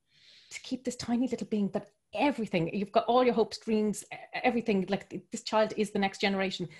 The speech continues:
and you have to, like, it, I, I found it completely overwhelming, the burden of,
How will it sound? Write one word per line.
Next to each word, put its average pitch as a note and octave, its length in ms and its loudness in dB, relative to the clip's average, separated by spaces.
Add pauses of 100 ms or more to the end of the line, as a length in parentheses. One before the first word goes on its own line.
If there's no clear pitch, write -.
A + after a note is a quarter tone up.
(160)
and F3 220 2
you E3+ 420 2 (380)
have - 240 -6
to, D#3+ 140 -4 (200)
like, F3+ 160 -4
it, - 160 -10 (280)
I, G3+ 240 6
I G#3+ 40 8
found F3 320 2
it - 160 -6
completely F3 680 0 (280)
overwhelming, D#3+ 760 4
the D3+ 80 -2
burden D#3 420 2
of, C#3+ 300 -4